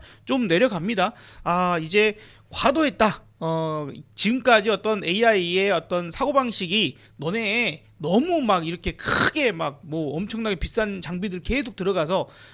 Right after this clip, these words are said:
투자만 어마어마하게 하고 그거의 효율성을 따지지 못했어. 근데 딥시크 봐라. 저렇게 작은 돈으로 되니까 야, 이제 좀 별로 장비 쪽에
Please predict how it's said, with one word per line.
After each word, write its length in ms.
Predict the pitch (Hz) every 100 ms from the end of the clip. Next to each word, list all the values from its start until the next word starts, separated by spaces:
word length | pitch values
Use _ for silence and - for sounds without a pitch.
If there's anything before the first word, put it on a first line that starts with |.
| - -
투자만 460 | - 320 320 302
어마어마하게 640 | 233 233 294 294 285 233 226
하고 340 | 226 202 214
그거의 520 | - 170 233 285 262 -
효율성을 720 | 311 330 320 - 262 247 240 - -
따지지 340 | - 277 - 247
못했어. 580 | 196 - 269 294 240 - - -
근데 220 | 240 311
딥시크 460 | 269 226 233 269
봐라. 340 | 208 208 202 - - - - 156
저렇게 220 | 226 196
작은 300 | 185 220 220
돈으로 220 | 208 208
되니까 560 | 175 175 180 214 147 - - - 170
야, 260 | 175 160 -
이제 420 | 170 165 214 208 - - -
좀 300 | 202 233 247 - -
별로 500 | 190 247 220 220 160
장비 420 | - 185 233 208
쪽에 500 | 220 185 202 226